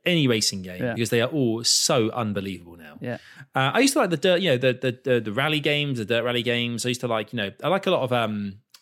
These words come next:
Speaker 1: you know, kind of, I, I, I used to love things like cool boarders, like snowboarding games. So I, I, I do like racing games to some degrees, but I find them all not as captivating as other genres of game.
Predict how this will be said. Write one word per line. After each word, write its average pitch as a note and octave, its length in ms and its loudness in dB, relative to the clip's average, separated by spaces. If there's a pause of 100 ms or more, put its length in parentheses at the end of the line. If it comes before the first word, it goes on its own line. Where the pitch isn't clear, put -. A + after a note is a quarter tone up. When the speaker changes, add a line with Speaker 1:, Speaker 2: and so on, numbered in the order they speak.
(140)
Speaker 1:
you F3 120 2
know, G#2+ 60 2
kind A#2+ 160 -2
of, - 260 -6 (480)
I, - 60 -12
I, - 300 -10
I - 20 0 (200)
used G3+ 120 -2
to A2+ 60 -4
love F2+ 120 -8
things - 140 -10
like - 120 -16
cool F3 200 2
boarders, G2 280 -4
like G2+ 80 -2
snowboarding C#3+ 560 2
games. C#3+ 180 0 (100)
So F3+ 120 4 (100)
I, F3+ 140 2
I, F3+ 160 2
I F3 40 2
do G3+ 220 2
like E3 240 2
racing C#3 400 0
games A#2 320 0
to - 80 -6
some A#2 180 0
degrees, A2 440 -4 (260)
but B2+ 60 2
I C3 60 2
find D3+ 200 2
them D3 160 0
all C3+ 400 2 (680)
not C#3 220 4
as C#3 100 2
captivating G2+ 640 -4
as G2 180 -4
other G2+ 200 -2
genres E2 360 -8
of E2+ 80 -20
game. C#2 160 -16